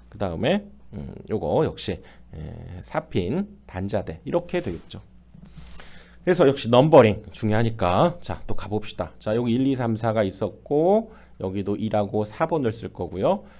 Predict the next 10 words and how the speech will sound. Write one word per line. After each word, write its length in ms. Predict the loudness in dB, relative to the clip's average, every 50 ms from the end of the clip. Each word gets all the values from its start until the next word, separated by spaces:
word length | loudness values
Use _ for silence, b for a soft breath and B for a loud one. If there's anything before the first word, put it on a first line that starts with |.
| B B B
여기도 340 | -8 -4 -4 -2 -4 -4 -6 -6
배선용 500 | -6 -6 -6 -4 -2 -2 -2 -2 -4 -4
차단기 560 | -6 -6 -4 -2 -4 -4 -4 -4 -4 -4 -4
일, 360 | -4 -6 -6 -6 -4 -2 -2
이, 120 | -2 -4
삼, 400 | -4 -4 -6 -6 -4 -6 -8 -10 -14 -18 -20 -20 -20 -20 -20 -20 -20 _ -12 -10
여기가 260 | -10 -8 -8 -10 -10
사, 220 | -10 -4 0 2 2
오, 160 | 2 2 0
육이었지. 800 | -2 -4 -4 -4 -4 -4 -6 -8 -12 -8 -6 -4 -4 -4 -6